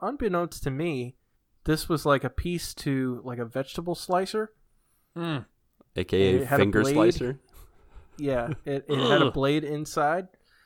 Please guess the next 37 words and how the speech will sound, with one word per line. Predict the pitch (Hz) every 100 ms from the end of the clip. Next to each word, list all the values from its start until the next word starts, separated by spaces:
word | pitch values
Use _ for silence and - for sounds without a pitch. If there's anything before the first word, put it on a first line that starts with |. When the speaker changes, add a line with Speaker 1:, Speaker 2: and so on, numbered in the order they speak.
| _ _ _
Speaker 1:
Uh, | 131 127 123 117
and, | 135 127 123 123
uh, | 127 123 123 123 120 _ _ -
yeah, | 170 151 185 117 _ _
so | - - 139 135 131 - _ _ _ _ _ _ _ _ _ _ -
you | 139
pro-, | 135 180 175 - - 143 _ _ -
obviously | 147 160 151 160
the | 143
people | 131 175 165 151 151
listening | 185 - 135 127
can't | - 135 -
see | - 131 131
it, | 131
but | 160 120
Speaker 3:
Right | 143
Speaker 1:
I've |
Speaker 3:
now, | 127 127
Speaker 1:
got | 135
a | -
nice | 151
Speaker 3:
Joiner. | 151 151
Speaker 1:
little, | 135 131 - _ _ _ _ _ _
yeah, | 147 131 120 - _ _ - _ -
a | 160
nice | 156 151
little | 165 147
thing | 175 151
of | 127
scar | - 170 151
tissue | - 131 -
Speaker 3:
Yeah, | 87 80 - _
right | 95 98
now, | 104 95
Joiners, | 90 92 87 131 127 127
Speaker 1:
from, | 127
uh, | 123